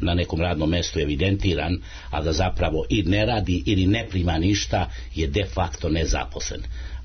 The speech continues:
Mi možemo da <clears throat> kat-, kategorije razvlačimo kako god hoćemo, zavisi kakav je čiji interes. Postoji deo, moram reći i sada da se malo vratim na, na neke klju-, po meni ključne stvari. Mi čitavu,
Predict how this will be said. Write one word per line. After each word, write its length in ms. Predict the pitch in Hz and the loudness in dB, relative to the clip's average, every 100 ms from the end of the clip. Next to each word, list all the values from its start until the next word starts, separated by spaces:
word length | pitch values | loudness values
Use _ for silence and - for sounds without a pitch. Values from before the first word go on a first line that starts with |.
| - | -6
Mi 120 | 78 80 | -2 2
možemo 360 | 104 104 104 | 2 4 2
da 260 | 92 90 85 - | 2 0 -2 -6
<clears throat> 200 | - 104 | -2 0
kat-, 340 | 110 107 87 101 | 0 -2 -4 -4
kategorije 600 | 92 85 78 98 101 90 | -4 -4 2 4 4 4
razvlačimo 500 | 92 92 95 - 85 | 2 2 2 0 -2
kako 240 | 87 95 | 0 2
god 220 | 95 117 | 4 2
hoćemo, 540 | - 69 - 69 85 120 - - - | 0 -4 -4 -2 -2 -4 -6 -12 -6
zavisi 400 | - 90 92 90 | 0 2 2 0
kakav 280 | 98 95 87 | -2 0 0
je 100 | 80 | 0
čiji 340 | - 90 104 | 0 2 4
interes. 540 | 104 - - - - - - - - - - - | 4 2 -4 -2 -2 -4 -10 -14 -14 -12 -12 -8
Postoji 340 | - 101 - 143 | -2 0 2 2
deo, 400 | 92 117 98 - - | 4 4 2 0 0
moram 280 | 107 113 90 | 2 2 2
reći 340 | 98 92 - | 0 0 -2
i 80 | 78 | -2
sada 300 | - 90 80 | 0 0 0
da 80 | - | -2
se 220 | 87 82 | 0 0
malo 240 | 90 90 82 | 2 2 2
vratim 440 | 90 82 - 73 | 2 0 0 2
na, 260 | 78 71 73 | 2 2 -2
na 100 | 82 | 0
neke 200 | 78 - | -2 -2
klju-, 240 | - 82 82 - - | -2 -2 -2 -4 0
po 100 | 90 | 2
meni 260 | 104 98 | 2 0
ključne 360 | - 78 - 78 | 0 0 0 0
stvari. 360 | - - - - - - - - - - - - | -2 -4 -6 -10 -12 -12 -10 -8 -8 -8 -8 -2
Mi 140 | 156 190 - | -2 2 2
čitavu, 400 | 202 180 131 110 | 4 2 2 0